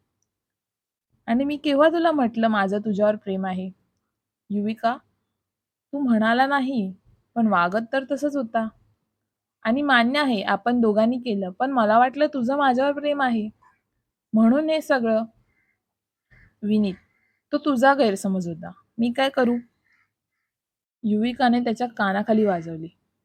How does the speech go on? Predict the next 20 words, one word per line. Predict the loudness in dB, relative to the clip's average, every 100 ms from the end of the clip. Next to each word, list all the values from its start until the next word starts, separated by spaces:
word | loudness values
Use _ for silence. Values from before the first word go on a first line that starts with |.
| _ _ _ _ -6
आजूबाजूची | -2 0 0 0 -2 0
लोकं | 0 0
त्याच्याकडे | -2 -2 -2 0
बघत | 0 0 0
होती | -4 -4 -4
म्हणून | -2 -2 -4
तो | -6
काहीच | -6 -4 -4
बोलला | -4 -6 -6
नाही. | -10 -14 -18 _ _ _ _ _ _ _ _ _ _ _ _ _ _ _ -6
"युविका, | -2 0 -2 -4 -12 -12 _ _ _
तुझी | -2 0 2 2
लायकीच | 0 0 -4 -8 0
नाही | 2 2
आहे. | 0 -6 -12 _ _ _ _ 0
मीच | 2 2 0
मूर्ख | 0 0 0
जे | 0 0 -2
तुझ्यावर | -2 0 2
प्रेम | 0 -2 -4